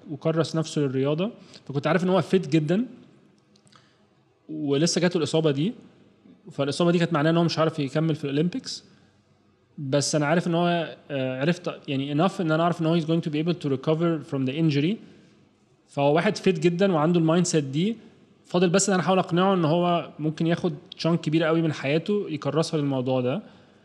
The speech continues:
ف-، فكلمته في التليفون مرة، أنا كنت في دبي وقتها، كلمته، هو مكتبه هناك، قلت له ب-، أنا كنت عارف طبعا ما ينفعش أكلمه في الموضوع في التليفون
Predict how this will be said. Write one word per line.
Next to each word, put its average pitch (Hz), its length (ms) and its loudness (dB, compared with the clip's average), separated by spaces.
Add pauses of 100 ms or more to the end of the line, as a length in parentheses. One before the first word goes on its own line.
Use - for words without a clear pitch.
(500)
ف-، 127 800 -2
فكلمته 156 420 -2
في 170 60 -4
التليفون 160 400 -2
مرة، 156 180 2
أنا 156 80 0
كنت 147 240 -6
في 123 80 -10
دبي 135 260 0
وقتها، 147 360 0
كلمته، 147 460 -2
هو 143 100 -2
مكتبه 147 380 -2
هناك، 139 260 -4
قلت 139 180 -8
له 147 100 -2
ب-، 139 180 -6
أنا 139 180 -4
كنت - 160 -6
عارف 170 140 2
طبعا 190 180 0
ما 180 100 2
ينفعش 156 240 -4
أكلمه 156 220 -2
في 160 60 -4
الموضوع 156 300 0
في 151 100 -14
التليفون 139 480 -2